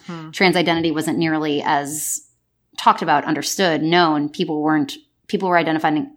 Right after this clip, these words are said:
Speaker 2: identifying as transsexual, not transgender, genderqueer and gender non-binary. All of these things, like, didn't exist in vernacular or culture. At, at least art-, they weren't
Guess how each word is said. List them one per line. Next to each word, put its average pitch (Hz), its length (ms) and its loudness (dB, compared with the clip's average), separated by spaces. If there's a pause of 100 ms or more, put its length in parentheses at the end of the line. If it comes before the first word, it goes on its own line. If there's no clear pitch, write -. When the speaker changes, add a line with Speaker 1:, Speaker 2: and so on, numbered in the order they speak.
(140)
Speaker 2:
identifying 156 580 -2
as 147 140 -8
transsexual, 175 640 -2
not 143 160 -4
transgender, 170 720 -2 (520)
genderqueer 190 560 0
and 160 100 2
gender 147 380 -2
non-binary. 175 640 0
All 185 180 2
of 170 80 -2
these 165 140 -2
things, 160 300 0
like, 143 160 -2
didn't 156 200 0
exist 147 560 -4
in 156 160 -2
vernacular 147 560 -2
or 127 80 -2
culture. 208 400 2
At, - 240 -2
at 170 160 4
least 170 220 2
art-, 143 220 0
they 170 120 2
weren't 156 160 6